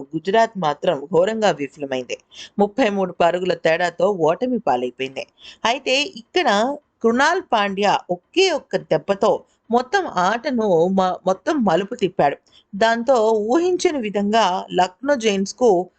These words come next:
గెలుపు అనేది వాళ్ళని వరించింది. ఎందుకనంటే ఒక్కో ఓవర్‌లో మ్యాచ్ని మలుపు తిప్పడం అంటే మామూలు విషయం కాదు. నిలకడగా ఆడుతున్నాడు సాయి సుదర్శన్, అలాగే అరంగేట్ర ప్లేయర్ బీఆర్ శరత్.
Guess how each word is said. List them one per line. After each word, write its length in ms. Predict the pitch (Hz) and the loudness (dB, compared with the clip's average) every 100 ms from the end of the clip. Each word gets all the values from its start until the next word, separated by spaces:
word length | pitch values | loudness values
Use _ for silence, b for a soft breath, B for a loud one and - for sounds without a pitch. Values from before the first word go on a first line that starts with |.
| _ _ _ - - - | _ _ _ -20 -14 0
గెలుపు 420 | 202 233 254 277 233 | 0 0 0 2 2
అనేది 420 | 190 190 190 226 202 190 | 2 0 0 2 2 2
వాళ్ళని 500 | 180 175 175 175 185 | 2 0 -2 -4 0
వరించింది. 580 | 160 185 185 - 151 - | 0 0 -8 -8 -10 -6
ఎందుకనంటే 640 | - 214 262 254 226 240 208 208 b b - | -2 0 0 0 0 0 0 -2 b b -4
ఒక్కో 240 | 220 262 370 370 | -2 2 2 2
ఓవర్‌లో 440 | 294 269 269 269 | 0 0 0 0
మ్యాచ్ని 420 | 254 214 220 233 | 2 0 0 -2
మలుపు 240 | 233 202 202 | 0 0 -2
తిప్పడం 280 | _ - 202 | _ -4 -2
అంటే 140 | 202 | -2
మామూలు 320 | 220 170 180 | 0 0 -2
విషయం 300 | 160 - 156 | -6 -8 -10
కాదు. 240 | 143 131 - B B B - | -2 -2 -2 B B B -2
నిలకడగా 600 | 220 254 311 392 381 339 277 277 - | 0 2 0 -2 2 2 2 0 0
ఆడుతున్నాడు 640 | 208 214 220 220 202 247 | -2 -2 -4 0 0 0
సాయి 360 | 277 208 180 214 | -2 -2 0 -2
సుదర్శన్, 500 | 220 190 190 247 254 | -4 -6 -4 -4 -2
అలాగే 320 | - 170 180 226 | 0 0 0 0
అరంగేట్ర 520 | 160 165 196 202 190 | 0 -2 -4 -4 -4
ప్లేయర్ 440 | - - 120 - 196 | -4 -2 0 -2 -4
బీఆర్ 480 | 165 175 185 190 - | -2 2 2 2 -6
శరత్. 420 | - 156 143 - | -6 -2 -2 -4